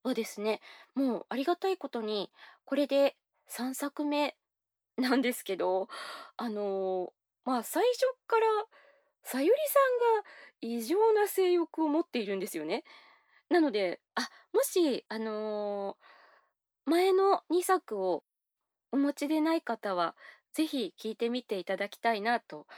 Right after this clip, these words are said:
思うんですけれども、まあ、この、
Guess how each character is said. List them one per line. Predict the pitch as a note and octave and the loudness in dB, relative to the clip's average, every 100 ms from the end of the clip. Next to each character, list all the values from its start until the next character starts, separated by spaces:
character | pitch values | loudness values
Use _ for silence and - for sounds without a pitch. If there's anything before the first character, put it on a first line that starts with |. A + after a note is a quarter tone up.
| - - | -20 -10
思 | F#3+ F#3 F3+ | -6 -4 -6
う | |
ん | D#3+ | -8
で | E3 | -12
す | - | -14
け | - | -14
れ | D#3+ | -12
ど | - A3 | -12 -4
も、 | E4 B3 _ _ _ _ _ _ - | -4 -4 _ _ _ _ _ _ -4
ま | A4 - | 0 0
あ、 | |
こ | - | 0
の、 | A3 | 2